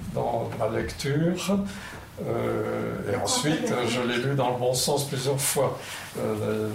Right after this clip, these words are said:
le, le début est magnifique. Euh, donc il y a des auteurs qui savent vous prendre dès le début. Bon, évidemment, euh, Léon Tolstoï aussi. Mais Mark Kharitonov, c'est, euh,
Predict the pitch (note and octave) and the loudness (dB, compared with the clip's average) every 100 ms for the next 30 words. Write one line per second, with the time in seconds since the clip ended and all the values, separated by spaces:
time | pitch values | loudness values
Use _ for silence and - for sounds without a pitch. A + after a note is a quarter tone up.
0 | G#2+ A2+ A2+ A2+ C#3 D#3 C3 A2+ A2+ A#2 | -2 -2 0 -2 0 2 2 0 -2 -2
1 | A#2 B2+ - D3+ D3 - - - - - | -2 -2 0 0 -2 -6 -8 -10 -12 -12
2 | - C#3+ A#2+ A#2+ A#2 A2+ A2+ A2 A2 A2 | -10 -4 -2 0 0 2 2 2 0 0
3 | G#2+ A2 B2+ B2+ C3+ C#3 D#3+ E3+ C3+ B2+ | -2 -2 -2 -2 0 2 4 4 2 0
4 | B2+ B2+ - D3+ D3 B2+ A#2 - C3 A2+ | 0 -2 2 0 0 -2 0 2 0 0
5 | A#2 A2+ - D#3 E3+ D#3+ C3 A2+ A#2 B2 | -6 -8 -2 2 4 4 4 2 0 0
6 | A#2+ A2+ B2+ A#2+ A2 A#2 C#3 D3+ G#2+ G#2+ | -2 -2 -2 -2 -4 -2 0 0 0 0
7 | A#2 A2+ A2 A#2 A2 A#2+ B2 A#2+ A#2 A2+ | -2 -2 -4 -4 -2 0 2 2 0 -2
8 | A2 A2+ A2+ G#2+ A2 G#2+ A2+ G#2+ A2 A2 | -4 -6 -6 -8 -10 -6 -6 -4 -4 -4
9 | - A#2+ A2 A2 - G3 G3 - - - | -4 -2 -2 -2 0 0 0 -6 -12 -14
10 | - D3 A3+ A#3+ - - - D#3+ - C3 | -4 2 2 0 -4 -6 0 2 2 2
11 | B2+ A#2 - E3+ G3+ G3 - - - - | 2 2 2 2 4 2 0 -6 -12 -18
12 | - - - - - - C#3 - - - | -12 -4 -2 0 2 2 2 -2 -8 -14
13 | - - - - - A#2 A2+ A2 A2 A2 | -16 -16 -18 -14 -4 0 2 2 2 2
14 | A2 | 2